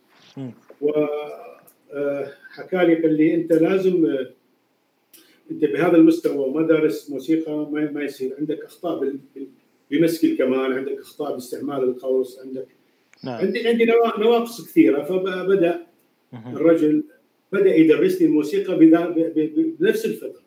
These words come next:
Speaker 2: يعني
Speaker 1: نعم.
Speaker 2: مباشرة ب-، بعد يوم ولا اثنين، آه، ب-، بدأ يعطيني دروس على الكمان الغربي، آه،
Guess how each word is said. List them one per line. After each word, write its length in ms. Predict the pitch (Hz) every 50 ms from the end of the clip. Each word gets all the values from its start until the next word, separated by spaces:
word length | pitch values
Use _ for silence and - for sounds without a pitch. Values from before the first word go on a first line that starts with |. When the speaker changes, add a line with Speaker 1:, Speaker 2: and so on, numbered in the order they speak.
| _ _ _ _
Speaker 2:
يعني 160 | - - 127
Speaker 1:
نعم. 140 | 135 131 139
Speaker 2:
مباشرة 520 | 156 156 151 - 190 190 202 180 - 175
ب-، 60 | 165 - - - - - _ _ _ _ _ _ _ -
بعد 240 | 147 139 156 151 165
يوم 260 | 196 196 202 190 160
ولا 160 | 156 147 147
اثنين، 440 | 139 - 156 165 180 196 202 214 208 - - _ _ - - _ _ _ _ _ _ _ _ -
آه، 280 | 135 135 135 139 139 135 135 127 - -
ب-، 60 | - 165
بدأ 360 | 165 165 170 180 180 202 196
يعطيني 420 | 180 170 156 - 185 190 185 165 156
دروس 500 | 143 139 147 165 180 190 202 202 - -
على 200 | - 143 143 139
الكمان 360 | 131 - 139 131 131 135 147
الغربي، 960 | 160 160 160 160 160 151 139 135 147 151 143 143 151 156 165 - - - - - _ _ _ _ _ _ _ _ _ _ _ -
آه، 260 | 139 143 147 131 -